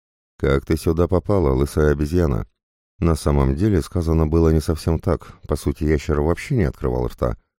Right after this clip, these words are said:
Просто у меня в голове вдруг возникла эта мысль, и я четко осознавал, что она мне не принадлежит. «Кто бы говорил?» — удивленно ответил я вслух. Ящер почти по-человечески наклонил голову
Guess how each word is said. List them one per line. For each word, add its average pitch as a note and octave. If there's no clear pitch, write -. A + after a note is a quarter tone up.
Просто G#2
у G2+
меня G2+
в F2+
голове G2+
вдруг F2+
возникла F2
эта E2+
мысль, A#1+
и D2+
я D2+
четко -
осознавал, D#2+
что -
она C#2+
мне E2+
не D2+
принадлежит. C#2+
«Кто -
бы G2+
говорил?» — G2+
удивленно C2
ответил B1
я B1
вслух. -
Ящер A#2+
почти -
по-человечески G2
наклонил F2+
голову D#2